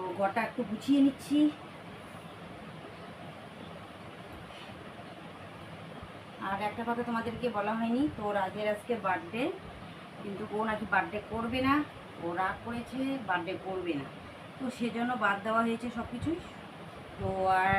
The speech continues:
রাত্রিবেলা এদিকে কী করি না করি, তো অন্য কাউকে বলবা-, বলা, বলবো না আর কি, তো আমরা আমরাই করে নেব। এদিকে দেখো পয়সা কড়িরও অভাব, তাই না? সামনে এদিকে দুর্গাপূজা, তো অনেক ঝামেলা আছে, তাই না? বাচ্চা কাচ্চাদের এদিকে জামা কাপড় দিতে হবে,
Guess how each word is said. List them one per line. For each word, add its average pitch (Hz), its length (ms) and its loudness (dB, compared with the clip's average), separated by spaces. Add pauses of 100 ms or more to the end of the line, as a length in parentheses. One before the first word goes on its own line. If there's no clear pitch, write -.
(100)
রাত্রিবেলা 220 480 2
এদিকে 208 200 -4 (100)
কী 233 80 -2 (120)
করি 214 220 2
না 233 100 2
করি, 302 120 4 (100)
তো 202 40 -2 (380)
অন্য 233 120 2 (100)
কাউকে 254 200 6 (140)
বলবা-, 202 380 0
বলা, 208 180 2 (200)
বলবো 254 240 6
না 226 100 4
আর 180 100 -2
কি, 262 80 2 (680)
তো - 40 -4 (120)
আমরা 208 140 4 (100)
আমরাই 208 300 2
করে 185 220 -2
নেব। 185 120 -2 (1000)
এদিকে 220 260 -2
দেখো 240 140 0 (160)
পয়সা 208 260 0
কড়িরও 226 300 0 (140)
অভাব, 202 300 2
তাই 226 200 0
না? 160 60 0 (680)
সামনে 233 280 4
এদিকে 240 300 0
দুর্গাপূজা, 233 540 2 (440)
তো 208 40 -6 (120)
অনেক 233 220 2
ঝামেলা 208 360 2
আছে, 208 180 -2
তাই 214 120 4
না? 214 100 -2
বাচ্চা 190 260 2
কাচ্চাদের 208 420 -4
এদিকে 196 300 -6
জামা 190 220 4
কাপড় 196 260 -4
দিতে 196 220 -6
হবে, 196 160 0